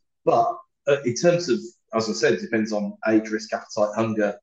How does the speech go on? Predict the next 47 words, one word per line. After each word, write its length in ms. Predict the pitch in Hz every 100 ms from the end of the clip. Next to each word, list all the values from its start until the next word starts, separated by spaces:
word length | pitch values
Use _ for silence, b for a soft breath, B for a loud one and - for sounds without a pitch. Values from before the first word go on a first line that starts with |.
| _ -
effort, 380 | 113 - 110 -
all 160 | 127
the 60 | 104
rest 260 | 127 131 101
of 60 | 92
it. 120 | - -
But 280 | 123 98 - _ _ _ _ _
if 200 | 156 151
you 220 | 160 160
are 80 | 139
looking 300 | 139 139 131
at 80 | 120
the 60 | 113
moment, 280 | 135 113 -
there's 120 | 123
never 200 | 170 170
been 140 | 113
such 220 | 107 - 117
a 40 |
good 140 | - -
time 120 | 110
to 80 | 107 -
try 120 | 110
and 100 | 104
take 240 | 113 110
control 380 | - 101 143 151
of 80 | -
some 160 | 120
assets, 720 | 98 - - - - - - _ _ _ _ 117
um, 320 | 110 107 107
in 140 | 113
order 240 | 120 113 110 113
to, 240 | 110 104 -
to 100 | 113
layer 440 | 107 110 104 107
on 100 | 107
an 80 | 104
operational 640 | 113 113 104 110 110 104
strategy 500 | 90 - - - 107
like 240 | 104 107 107
an 80 | 107
H 260 | 107 -
M 140 | 107 107
O 180 | 107
or 260 | 104 104 104
a 40 |
serviced 400 | 98 117 101 -